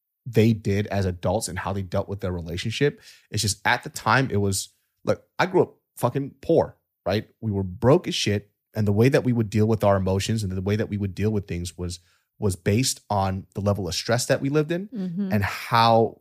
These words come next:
Speaker 1: quickly we could resolve these problems, right?
Speaker 2: Mm.
Speaker 1: So some people ask this where,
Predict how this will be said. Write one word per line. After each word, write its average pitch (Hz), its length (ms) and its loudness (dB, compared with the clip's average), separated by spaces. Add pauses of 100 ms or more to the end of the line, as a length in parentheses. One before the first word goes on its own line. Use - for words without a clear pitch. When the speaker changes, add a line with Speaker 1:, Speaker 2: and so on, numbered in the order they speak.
Speaker 1:
quickly 131 280 0
we 110 140 0
could 104 160 -2
resolve 98 300 -2
these 90 120 -8
problems, - 520 -8
right? 196 180 2
Speaker 2:
Mm. 175 300 -4 (160)
Speaker 1:
So 107 360 0
some 120 200 0
people 107 260 0
ask 107 240 2
this 98 320 -4
where, 90 260 0